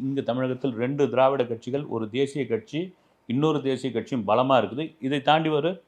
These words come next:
மத்த கட்சிகள்லாம் இருக்குது. இதையெல்லாம் மீறி ஒரு யங்ஸ்டர்ஸ் ஓட்டு, இளைஞர்களுடைய ஓட்டை நம்பி தான் விஜய் உள்ள இறங்குறாரு. உண்மையிலே இந்த செயலி, இந்த ஆப் எந்த அளவுக்கு ரெஸ்பான்ஸ் இருக்குதுன்னு இனி வரும் காலங்களில் நம்ம பார்க்கலாம். அதை வைத்து விஜயோடைய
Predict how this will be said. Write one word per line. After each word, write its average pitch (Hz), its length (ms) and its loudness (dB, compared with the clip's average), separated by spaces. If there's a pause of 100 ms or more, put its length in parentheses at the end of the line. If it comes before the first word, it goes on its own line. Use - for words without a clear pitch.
(560)
மத்த 165 400 6
கட்சிகள்லாம் 156 520 6
இருக்குது. 127 340 -2
இதையெல்லாம் 139 600 2
மீறி 165 500 0 (300)
ஒரு 110 180 -2
யங்ஸ்டர்ஸ் 151 480 -2
ஓட்டு, 113 380 -6 (560)
இளைஞர்களுடைய 123 540 -2
ஓட்டை 120 400 -4
நம்பி 101 260 -6
தான் 135 200 -8 (400)
விஜய் 110 220 -2
உள்ள 107 320 0
இறங்குறாரு. 104 460 2 (380)
உண்மையிலே 180 560 6
இந்த 139 380 2
செயலி, 131 320 2 (220)
இந்த 117 260 -2
ஆப் 131 240 2 (200)
எந்த 139 280 2
அளவுக்கு 143 320 2
ரெஸ்பான்ஸ் 117 500 0
இருக்குதுன்னு 107 480 -4
இனி 143 220 0
வரும் 131 240 2
காலங்களில் 120 580 0
நம்ம 104 240 -6
பார்க்கலாம். 127 440 2
அதை 127 320 2
வைத்து 143 500 -2
விஜயோடைய 123 640 0